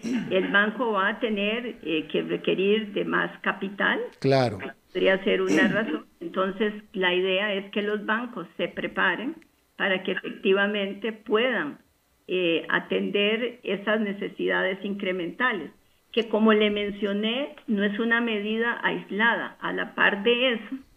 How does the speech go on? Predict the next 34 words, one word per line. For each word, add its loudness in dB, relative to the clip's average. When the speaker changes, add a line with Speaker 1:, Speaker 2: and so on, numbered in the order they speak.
Speaker 1:
se 4
ha 6
da-, 0
se -4
ha 0
dejado 0
por -6
un -6
periodo, 0
por -4
un, -4
una 2
medida 0
que -4
va 0
hasta -8
por -4
un 0
año 0
plazo, 0
para 2
que -2
si 2
esto 0
impacta -2
la -4
suficiencia -2
patrimonial, -2
no 4
implique 0
un -4
grado 0
de 2
irregularidad -2